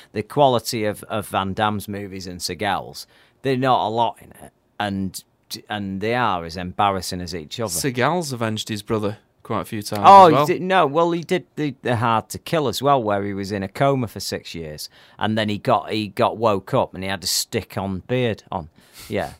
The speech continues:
Speaker 1: that was falling off, and then he gets out of bed, s-, straight out of bed, right? Let me tell you now, if you were in bed for six months, six months, where, and you'd been in a coma and then come round, yeah,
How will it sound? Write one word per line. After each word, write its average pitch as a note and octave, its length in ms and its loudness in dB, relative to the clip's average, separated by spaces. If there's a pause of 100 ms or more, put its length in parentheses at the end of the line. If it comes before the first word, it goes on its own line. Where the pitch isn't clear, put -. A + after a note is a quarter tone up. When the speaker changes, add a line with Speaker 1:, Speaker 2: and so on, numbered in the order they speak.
(100)
Speaker 1:
that G2+ 160 -2
was G2 200 -4
falling G2 480 2
off, - 400 -2
and G#2+ 220 -4
then G#2+ 140 -2
he G#2 80 -4
gets - 340 -2
out G#2 180 2
of F2 140 -12
bed, G2 320 2 (260)
s-, - 380 2
straight E3+ 540 8
out G#2 180 2
of F2 140 -10
bed, E2 260 -6 (160)
right? F2 320 -8 (240)
Let F3 180 6
me F3+ 100 2
tell D#3+ 300 4
you A#2 160 2
now, G#2 400 0
if - 160 -14
you E3+ 160 -2
were E3 160 -2
in D3+ 140 0
bed C3 320 2 (260)
for G#2+ 80 -6
six - 320 -2
months, A#2 400 -2
six - 320 -4
months, A2+ 420 -2 (580)
where, A#2 300 0
and A#2 160 0
you'd G#2+ 200 -4
been A2+ 100 -2
in G#2 140 -4
a G#2 60 -8
coma G2+ 340 -2
and F#2 100 -4
then F#2 140 -4
come G2+ 240 -6
round, G#2 320 -4
yeah, C#2+ 180 -12